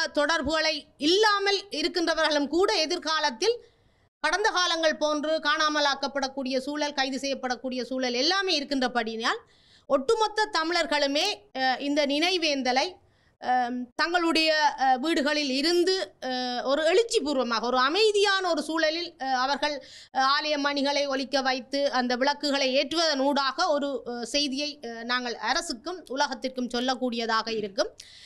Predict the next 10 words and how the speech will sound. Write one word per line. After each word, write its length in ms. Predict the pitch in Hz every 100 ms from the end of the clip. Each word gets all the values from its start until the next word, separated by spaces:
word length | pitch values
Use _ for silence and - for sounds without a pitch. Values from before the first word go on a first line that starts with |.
| - -
அதே 280 | 269 302 466
நேரம், 420 | 392 339 381 453 359 -
அஹ், 720 | 269 269 254 247 247 240 240 240 233 240
அஹ், 300 | 240 233 226
இதற்கான 540 | 262 370 - 359 349
ஒத்துழைப்பை 460 | 294 294 370 339 381
எல்லோருமே, 560 | 311 370 370 359 381 -
அஹ், 300 | 247 240 220 -
வழங்க 420 | 247 320 392 339
வேண்டும். 420 | 240 196 185 -